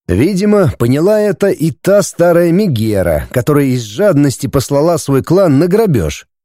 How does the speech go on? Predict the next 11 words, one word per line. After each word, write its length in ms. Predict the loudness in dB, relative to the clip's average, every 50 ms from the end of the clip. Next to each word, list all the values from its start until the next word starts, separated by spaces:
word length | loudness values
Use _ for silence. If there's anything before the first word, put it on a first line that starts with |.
| _ _
и 140 | -4 -4 -2 -2
теперь 380 | -4 -4 -4 -2 -2 -2 0
её 160 | 0 0 0
бубен 380 | 0 0 0 2 2 2 2 2
звучал 440 | 0 0 0 -2 0 0 0 2 2
значительно 760 | 2 0 0 0 0 -2 -6 -8 -6 -2 0 0 0 0 0
чаще 500 | -2 -2 -2 -2 -2 -4 -8 -12 -12 -10
и 160 | -6 -4 -4 -4
с 80 | -4
другой 360 | -2 -2 0 0 2 2 2
интонацией, 720 | 2 2 0 0 0 0 -2 -4 -6 -10 -10 -10 -10 -10